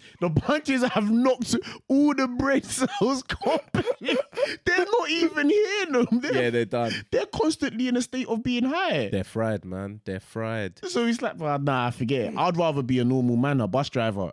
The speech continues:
Speaker 2: Mm.
Speaker 1: and at least I know.
Speaker 2: <laughs>
Speaker 1: At least,
Speaker 2: Yeah, man.
Speaker 1: at least I know. I know what's going on in the world. I know
Speaker 2: Yeah,
Speaker 1: who my
Speaker 2: yeah,
Speaker 1: children are.
Speaker 2: yeah.
Speaker 1: I can tell jokes to everyone. I know my
Speaker 2: Yeah.
Speaker 1: neighbors. Them man don't know what's going on." And as you get older, it only gets worse. So
Speaker 2: Yeah.
Speaker 1: they might,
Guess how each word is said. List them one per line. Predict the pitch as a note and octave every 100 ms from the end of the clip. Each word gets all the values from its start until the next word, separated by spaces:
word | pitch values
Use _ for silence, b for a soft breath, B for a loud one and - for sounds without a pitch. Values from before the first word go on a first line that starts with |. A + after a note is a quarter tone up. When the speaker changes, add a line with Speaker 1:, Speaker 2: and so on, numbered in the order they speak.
| G2+
Speaker 2:
Mm. |
Speaker 1:
and | A2+ A#2+
at | G#2+
least | C3 C3 -
I | -
know. | C3+ B2+
Speaker 2:
<laughs> |
Speaker 1:
At | - - F#3+ - D3+
least, | F#3+ A#3+ C3
Speaker 2:
Yeah, | B2 A2+
man. | A2
Speaker 1:
at | G3+ F#3+
least | A#3+ B3
I | A#3
know. | G#3+ G3+ F#3 F3 -
I | B2+ C3+
know | D3 C#3
what's | C3 -
going | C3 B2+
on | B2
in | A#2+
the | A2+
world. | A2+ C3+ C3 B2+
I | G#2
know | A#2+ B2
Speaker 2:
Yeah, | A2
Speaker 1:
who | B2
my | A2+
Speaker 2:
yeah, |
Speaker 1:
children | A2 G#2+ A#2 A#2 A#2+
are. | A#2+ A#2
Speaker 2:
yeah. | A#2
Speaker 1:
I |
can | A2 A#2
tell | A2 B2+ A2+
jokes | G#2 B2 A#2+ -
to | A#2
everyone. | G#2+ G#2 A#2+
I |
know | B2
my | A2+ A2+
Speaker 2:
Yeah. |
Speaker 1:
neighbors. | A#2 A#2 A2+ - B -
Them | D#3+ F#3+
man | F#3 D#3+
don't | E3 D3
know | E3+
what's | D#3+ C#3+
going | C3 A2+ A2
on." | F#2+ D#2+ - _ b b -
And | C3+
as | B2 C#3
you | D3+
get | D3 D3+
older, | D#3 B2
it | B2+
only | C#3 C3
gets | A#2 G#2
worse. | C3+ B2+ - -
So |
Speaker 2:
Yeah. | G2 G2
Speaker 1:
they | A#2 D#3+
might, | F#3+ E3